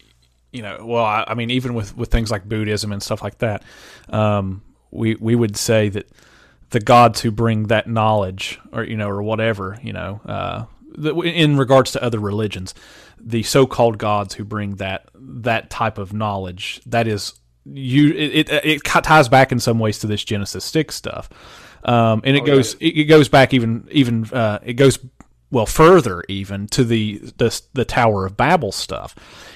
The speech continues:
Speaker 1: You know, at Babel, you know, Deuteronomy thirty-two talks about that the sons of God were scattered and appointed over the nations, and this is how the gods of the nations come about.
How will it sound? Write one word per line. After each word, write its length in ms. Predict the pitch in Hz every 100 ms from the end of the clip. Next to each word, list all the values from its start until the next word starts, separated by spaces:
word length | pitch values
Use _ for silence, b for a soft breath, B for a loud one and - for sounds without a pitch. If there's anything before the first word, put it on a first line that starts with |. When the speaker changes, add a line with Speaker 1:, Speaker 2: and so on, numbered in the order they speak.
| -
Speaker 1:
You 80 |
know, 160 | 123 117
at 100 | 107
Babel, 500 | 120 139 160 104 110
you 120 | 117
know, 80 | 104
Deuteronomy 480 | 113 123 123 117 107
thirty-two 560 | - 113 98 - 135
talks 280 | 127 113 104
about 300 | 110 107 107
that 120 | 98
the 60 | 107
sons 300 | - 127 113
of 120 | 101
God 320 | 110 113 113
were 120 | 104 98
scattered 600 | - - 123 123 107 98
and 100 | 101
appointed 400 | - 131 117 107
over 200 | 107 98
the 80 | 98
nations, 440 | 113 127 113 101
and 120 | 107
this 160 | 123 -
is 100 | 113
how 160 | 117
the 80 | 107
gods 340 | 101 110 107 98
of 80 |
the 60 | 92
nations 400 | 110 160 - 95
come 180 | - 104
about. 340 | 95 95 95